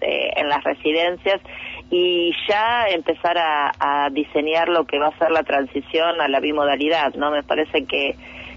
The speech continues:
que en parte esto quedó un poco suspendido, eh, de alguna manera,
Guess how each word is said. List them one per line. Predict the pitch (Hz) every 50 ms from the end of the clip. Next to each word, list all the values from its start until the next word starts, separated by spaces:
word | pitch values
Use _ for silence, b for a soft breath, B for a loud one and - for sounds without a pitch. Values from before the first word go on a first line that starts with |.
| B -
que | - 147
en | 143 143
parte | - 170 170 170 156 - 165
esto | 160 - 160 156
quedó | - 156 156 160
un | 160 151
poco | 143 - 165 165 165 - 165 160 147 - -
suspendido, | 170 156 - - - 170 165 170 170 185 208 208 208 208 202 196 208 202 208 208 - - - - - -
eh, | - 143 139 - - 143 139 139 - - - - B B B B B B B B B
de | - 202
alguna | 196 196 220 226 220 214
manera, | 202 196 196 202 202 190 196 190 185 180 175